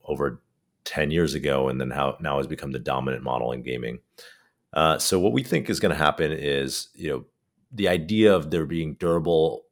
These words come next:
N F T assets if, of games, you know, like, the things that you earn in games, the magic swords and race cars and characters,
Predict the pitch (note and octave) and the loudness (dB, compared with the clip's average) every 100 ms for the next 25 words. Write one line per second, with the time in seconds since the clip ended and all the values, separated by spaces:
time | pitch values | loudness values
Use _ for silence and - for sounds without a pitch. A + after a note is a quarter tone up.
0 | _ - F2 - - E2+ C#2 D2+ - B1 | _ -6 -4 -4 -4 -4 -4 -6 -4 -6
1 | B1+ - - D2+ - - C#2 D2+ C2+ A#1+ | -6 -12 -14 -16 -14 -12 -8 -4 -4 -6
2 | C2 D2+ C#2+ C2+ - C#2+ E2+ E2 D#2 D2 | -8 -4 -2 -2 -4 -4 -2 -2 -2 -4
3 | D2+ - E2+ E2 D#2+ D2+ D2+ D2 C#2+ C#2 | -6 -2 0 0 0 0 0 -2 -4 -8
4 | - B1 A#1 C#2+ E2 C#2+ - E2+ D#2+ D#2 | -10 -12 -10 -4 -4 -2 -4 0 2 0
5 | C#2+ C2+ C2 - - - - E2+ E2 - | -2 -8 -12 -18 -20 -18 -6 -4 -2 2
6 | D#2 D#2 D#2 C#2 C2 - D#2+ D#2 - D2 | 4 4 4 0 -6 0 2 2 0 0
7 | C#2+ C#2+ | 0 -4